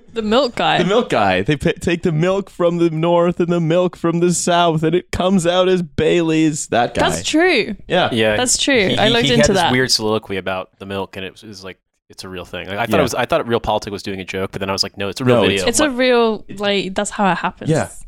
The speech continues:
Speaker 2: Yeah.
Speaker 1: Yeah.
Speaker 2: Yeah, that's also, he just accurately described the process for making
Speaker 3: But he,
Speaker 2: Bailey's. I
Speaker 3: he,
Speaker 2: didn't
Speaker 3: he has,
Speaker 2: under-
Speaker 3: he, he has a,
Speaker 2: yeah.
Speaker 3: he has a unique voice, though. It's just a, a unique
Speaker 2: Milk!
Speaker 3: one. Milk!
Speaker 2: No, we can't steal the Realpolitik
Speaker 3: I know.
Speaker 2: bit.
Speaker 3: Sorry, sorry, sorry,
Speaker 2: Sorry,
Speaker 3: Realpolitik.
Speaker 2: Realpolitik.
Speaker 3: We, we stole your, we stole your
Speaker 2: <laughs>
Speaker 3: bit.
Speaker 2: We stole your bit. Um,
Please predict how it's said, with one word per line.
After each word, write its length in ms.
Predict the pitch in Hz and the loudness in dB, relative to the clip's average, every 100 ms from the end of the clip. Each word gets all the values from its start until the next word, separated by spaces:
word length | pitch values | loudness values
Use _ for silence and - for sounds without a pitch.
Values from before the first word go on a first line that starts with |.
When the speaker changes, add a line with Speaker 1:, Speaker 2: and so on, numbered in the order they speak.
| - | -14
Speaker 2:
Yeah. 120 | 147 143 | -12 -12
Speaker 1:
Yeah. 200 | 175 196 - _ | -14 -18 -20 _
Speaker 2:
Yeah, 120 | - 120 | -8 -4
that's 160 | 123 | 0
also, 340 | 139 165 156 127 | 0 2 2 2
he 140 | 143 | 2
just 180 | 143 - | 0 0
accurately 460 | 107 110 131 117 113 | -2 0 2 2 2
described 340 | - 117 110 | 2 0 0
the 60 | 110 | 0
process 400 | 113 107 135 117 | 0 0 0 0
for 80 | |
making 280 | 123 113 123 | 0 0 0
Speaker 3:
But 80 | 113 | 2
he, 40 | |
Speaker 2:
Bailey's. 200 | 117 90 | 2 4
I 60 | 98 | 4
Speaker 3:
he, 40 | |
Speaker 2:
didn't 140 | 98 113 | 4 4
Speaker 3:
he 120 | - | 4
has, 80 | 113 | 2
Speaker 2:
under- 120 | 151 | 0
Speaker 3:
he, 80 | 120 | 0
he 80 | 135 | 0
has 100 | 127 | 0
a, 40 | |
Speaker 2:
yeah. 60 | 123 | 0
Speaker 3:
he 60 | |
has 120 | 123 | -2
a 40 | 113 | -2
unique 340 | 104 101 85 | -6 -8 -10
voice, 300 | 90 85 - | -12 -10 -8
though. 80 | - | -10
It's 100 | - | -14
just 220 | 294 - | -16 -18
a, 40 | - - - - | -20 -20 -20 -16
a 40 | |
unique 280 | - 175 170 | -12 -10 -2
Speaker 2:
Milk! 520 | 185 247 440 539 - 403 | 0 2 2 -2 -6 -6
Speaker 3:
one. 240 | 247 381 | -6 -4
Milk! 480 | 392 392 392 - - - - | 0 2 2 0 -4 -10 -4
Speaker 2:
No, 80 | 143 | -2
we 100 | 147 | 0
can't 200 | 180 190 | 0 0
steal 240 | - 202 | 0 2
the 60 | 185 | 2
Realpolitik 420 | 135 135 - 90 | 2 0 2 2
Speaker 3:
I 60 | 117 | 2
know. 140 | 113 | 2
Speaker 2:
bit. 80 | 107 | 4
Speaker 3:
Sorry, 240 | 87 135 - | 2 0 0
sorry, 320 | 113 101 98 | 2 2 0
sorry, 240 | 101 90 | -2 -2
Speaker 2:
Sorry, 280 | 85 143 131 | 0 0 2
Speaker 3:
Realpolitik. 120 | 113 | 2
Speaker 2:
Realpolitik. 360 | 110 110 117 131 | 2 4 4 4
Speaker 3:
We, 60 | |
we 80 | 131 | 4
stole 220 | - 143 | 4 4
your, 140 | 143 127 | 4 4
we 120 | 127 | 4
stole 200 | 127 117 | 4 4
your 100 | 95 | 2
Speaker 2:
<laughs> 20 | |
Speaker 3:
bit. 240 | 87 85 - | -2 -12 -10
Speaker 2:
We 80 | |
stole 160 | - 135 | -2 2
your 120 | 113 | 2
bit. 280 | 90 87 - - - 127 | 2 0 -2 -14 -6 0
Um, 400 | 131 127 127 | 2 2 0